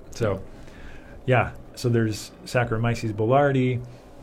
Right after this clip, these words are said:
Um, here's an interesting one you and I were talking about before the show, um, bentonite clay.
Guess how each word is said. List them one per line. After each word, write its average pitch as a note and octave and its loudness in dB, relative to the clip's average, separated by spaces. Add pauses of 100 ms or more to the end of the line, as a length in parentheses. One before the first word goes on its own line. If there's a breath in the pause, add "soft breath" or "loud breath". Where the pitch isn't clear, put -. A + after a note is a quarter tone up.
(160)
Um, A2 2
here's D#3 2
an C3+ 2
interesting A#2+ 0
one A2+ 2
you A2+ 2
and A2+ 2
I A2 0
were G#2 -2
talking A2 -2
about G#2+ -6
before A2+ -4
the G2 -4
show, F#2+ 2 (440)
um, G2 -4
bentonite A2 -2
clay. F2+ -4